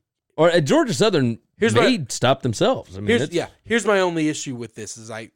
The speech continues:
Speaker 2: I have seen triple option teams do very badly in bowl games because teams have a little bit more time to get ready for the triple option. Now, it's not like they had a ton of time.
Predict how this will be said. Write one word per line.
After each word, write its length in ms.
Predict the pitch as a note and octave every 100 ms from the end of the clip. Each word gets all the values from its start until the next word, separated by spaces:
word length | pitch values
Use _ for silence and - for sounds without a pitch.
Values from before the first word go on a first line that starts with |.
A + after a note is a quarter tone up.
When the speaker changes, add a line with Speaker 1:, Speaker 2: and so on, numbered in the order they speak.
| _
Speaker 2:
I 100 | B2
have 120 | A#2+
seen 360 | - - D#3+ B2+
triple 320 | - C#3 A#2+
option 340 | A2+ A2 A2+
teams 280 | G2+ A#2 G#2
do 160 | G2 G#2+
very 300 | F#2+ G#2+ G2+
badly 580 | F2 A2 G#2 G#2 G2+ F#2+
in 120 | F2+
bowl 220 | F#2 F2+
games 440 | D#2+ C2 B1 - _ _ _ _
because 280 | A2+ A#2+ -
teams 360 | - A#2 G2+
have 400 | - G#2 G2 F#2+ -
a 80 |
little 240 | F#2+ G#2+ G#2
bit 140 | G#2
more 240 | F#2+ G2 F2+
time 460 | - G#2 F#2+ F#2
to 80 | F#2
get 160 | F2 E2
ready 200 | G2 F2+
for 160 | -
the 100 | E2+
triple 280 | - F2 E2
option. 340 | D2 - - - _ _ _ _ _ _ _ _
Now, 140 | C#3
it's 120 | C3+
not 100 | E3+
like 140 | C#3+ B2+
they 120 | B2+
had 140 | A#2
a 40 | G2
ton 220 | - D3+
of 80 | B2+
time. 320 | A2+ G2